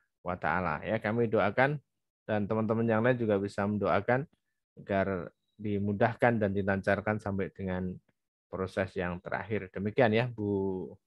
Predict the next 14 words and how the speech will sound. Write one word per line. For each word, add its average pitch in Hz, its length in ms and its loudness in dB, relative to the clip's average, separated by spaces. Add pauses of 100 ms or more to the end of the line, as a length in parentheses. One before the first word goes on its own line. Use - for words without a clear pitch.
(680)
Janatun. 101 640 0 (1400)
Nah, 104 160 0
yang 143 160 6
lain 202 320 10
silahkan, 170 340 4
barangkali 143 460 4
masih 135 260 2
ada 120 140 4
waktu. 185 400 2
Yuk 151 240 2
kita 123 640 6
sharing 127 320 4
lagi, 120 260 -2
diskusi, 151 540 2